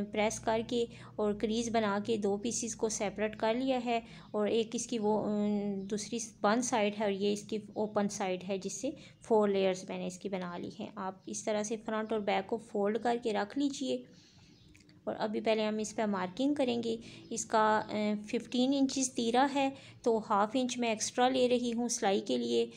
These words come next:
या-, यानी सिक्सटीन इंचेस। तो मैंने कपड़े को डबल फोल्ड किया हुआ है, तो एट इंचेस पे मैं मार्क करूँगी। एट इंचेस पे मार्क करेंगे, हम इसको ओपन करेंगे तो ये सिक्सटीन इंचेस हो जाएगा। और जो इसका आर्म होल है, कंधा है,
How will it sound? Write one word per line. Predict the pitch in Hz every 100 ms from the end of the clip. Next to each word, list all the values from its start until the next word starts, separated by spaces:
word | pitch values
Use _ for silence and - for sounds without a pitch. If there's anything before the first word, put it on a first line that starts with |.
| - - -
या-, | 214 214
यानी | 220 214
सिक्सटीन | 208 - - - 247 247
इंचेस। | 226 214 226 226
तो |
मैंने | 226 214
कपड़े | 214 220 226
को | 226
डबल | 208 202 254
फोल्ड | 277 262 233
किया | 226 233 214
हुआ | 214
है, |
तो | 214 -
एट | 240 240 247
इंचेस | 208 202 214
पे | 208 196
मैं | 196
मार्क | 196 180 180 -
करूँगी। | - 180 185 - - _ _ _ - - _ _ _ _ _ _ _ _ _ _
एट | 233 240 262
इंचेस | 247 262 247
पे |
मार्क | 233 220 214
करेंगे, | 220 226 220 220
हम | 214 214 214
इसको | 214 - 233
ओपन | 220 226 214
करेंगे | 214 202 202
तो | 202
ये | 196 196
सिक्सटीन | 214 202 - 202 196
इंचेस | 190 - 196
हो | -
जाएगा। | - - - 214 - - - -
और | 214
जो | 214 220
इसका | - - -
आर्म | 214 202 202 269
होल | 285 269 254
है, | 240 247
कंधा | 226 - 247 269
है, | 269 247 247